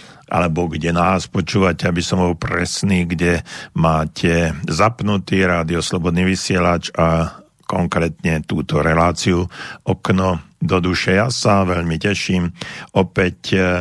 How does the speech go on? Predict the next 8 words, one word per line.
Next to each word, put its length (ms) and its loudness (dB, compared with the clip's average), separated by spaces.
s 160 -8
vami, 480 2
že 400 0
budeme 560 0
spojení 640 0
aspoň 360 0
cez 400 -2
éter 480 2